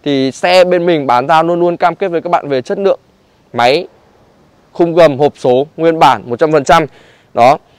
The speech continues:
bởi vì nếu mà khung gầm mà sắt xi mà có ảnh hưởng ấy, thì nó là phải là một cái va chạm khá là nặng rồi thì nó mới ảnh hưởng đến phần sắt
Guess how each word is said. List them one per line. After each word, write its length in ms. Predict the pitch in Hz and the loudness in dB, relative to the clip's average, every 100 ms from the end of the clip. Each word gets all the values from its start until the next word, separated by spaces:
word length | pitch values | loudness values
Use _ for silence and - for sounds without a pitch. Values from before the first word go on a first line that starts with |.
| _ | _
bởi 120 | 123 127 | -6 -2
vì 160 | 135 | -2
nếu 140 | 123 147 | -2 0
mà 120 | 165 | 0
khung 280 | 190 180 170 | 0 0 2
gầm 340 | 170 143 143 | 2 2 0
mà 480 | 143 131 127 123 120 - _ _ _ _ _ _ | 2 4 4 0 -2 -12 _ _ _ _ _ _
sắt 160 | - 208 - | -4 -4 -6
xi 380 | 135 208 196 | -4 2 4
mà 140 | 175 147 | 2 0
có 180 | 139 127 160 | 0 0 0
ảnh 180 | 127 | -2
hưởng 200 | 156 139 | 0 0
ấy, 100 | 135 - | -2 -8
thì 100 | 123 | -6
nó 160 | 110 | -4
là 120 | 156 139 | -4 -4
phải 180 | 123 | -4
là 120 | 110 117 | -4 -4
một 120 | 117 | -4
cái 100 | 117 | -2
va 160 | 123 143 | 0 0
chạm 220 | 175 - - | -2 -6 -4
khá 180 | 120 | -2
là 120 | 147 160 | -2 0
nặng 180 | 180 - | -2 -2
rồi 260 | 151 120 98 | 0 0 -2
thì 80 | 117 | -6
nó 100 | 107 | -6
mới 140 | 123 | -6
ảnh 140 | 131 131 | -6 -4
hưởng 160 | 113 | -4
đến 160 | 104 113 | -4 -4
phần 300 | 147 123 110 | -6 -6 -8
sắt 160 | 175 | -10